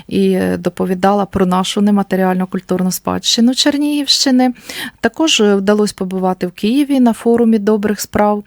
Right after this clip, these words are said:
Одним словом, рік вдався, я вважаю, дуже таки був продуктивний,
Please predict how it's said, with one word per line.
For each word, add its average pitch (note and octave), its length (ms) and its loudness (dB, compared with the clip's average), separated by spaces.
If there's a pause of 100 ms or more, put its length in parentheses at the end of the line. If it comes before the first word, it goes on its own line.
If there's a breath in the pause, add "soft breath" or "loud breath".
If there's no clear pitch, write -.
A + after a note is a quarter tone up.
(360 loud breath)
Одним B3+ 280 -2
словом, D#4 520 2
рік A#3+ 360 0
вдався, G3+ 1160 -2
я G3 200 -4
вважаю, G3 760 0 (120)
дуже F#3+ 340 -4
таки G3 260 -6
був F#3 300 -4
продуктивний, D#4+ 840 0